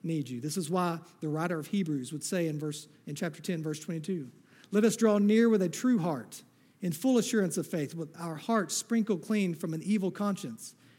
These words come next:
and our bodies washed with pure water." A good conscience is one that is different than an evil conscience.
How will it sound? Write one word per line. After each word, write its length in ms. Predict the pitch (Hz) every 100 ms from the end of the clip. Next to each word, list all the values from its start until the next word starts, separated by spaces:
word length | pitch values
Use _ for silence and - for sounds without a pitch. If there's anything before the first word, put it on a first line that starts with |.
| _ _ -
and 100 | 196
our 80 | 170
bodies 420 | 151 175 170 139
washed 500 | 147 160 143 - -
with 140 | 143
pure 220 | 123 170 135
water." 340 | 127 120 113 _ _ _ _ _ - - _ _ _ _
A 80 | 156
good 440 | 147 208 175 139 - - -
conscience 460 | 190 185 - 135
is 140 | 165 139
one 240 | 180 180
that 100 | 160
is 120 | 147
different 400 | 143 185 190 180
than 120 | 147 151
an 80 |
evil 240 | 151 185 151
conscience. 600 | - 123 - - -